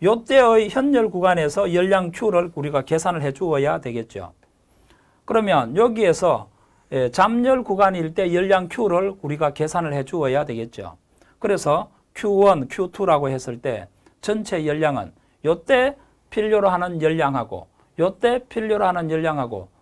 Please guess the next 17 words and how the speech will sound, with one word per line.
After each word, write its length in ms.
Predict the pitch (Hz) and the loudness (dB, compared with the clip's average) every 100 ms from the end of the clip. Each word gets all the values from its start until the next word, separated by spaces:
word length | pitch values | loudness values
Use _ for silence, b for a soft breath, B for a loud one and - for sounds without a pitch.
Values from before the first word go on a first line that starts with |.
| _ | _
두 180 | - 190 | -6 -4
개 320 | 196 151 180 - _ _ | 0 0 -2 -8 _ _
합해 420 | 240 233 - 247 | 0 0 -2 -4
주게 280 | 214 190 160 | -4 -4 -2
되면 400 | 160 139 98 82 _ | -4 -6 -8 -14 _
우리가 380 | 117 120 131 - - _ | -10 -4 -4 -4 -10 _
전체 480 | - 214 196 190 156 | -8 -8 -8 -6 -4
열량을 520 | 165 175 170 139 190 b b _ | 0 2 2 0 -2 b b _
계산할 440 | 143 143 160 143 | -6 -2 0 0
수 140 | 135 123 | -2 -6
있는 380 | 120 143 208 b b _ | -4 -4 -6 b b _
문제의 540 | 127 139 143 143 151 | -6 -4 -2 -2 -2
유형이다. 680 | 123 120 139 131 113 101 - | -6 -8 -8 -8 -10 -12 -12
이렇게 380 | 175 190 175 196 b b _ | -10 -8 -8 -8 b b _
볼 140 | 131 | -12
수가 300 | 127 123 131 | -10 -8 -8
있습니다. 540 | 123 - 113 90 80 | -8 -10 -10 -10 -12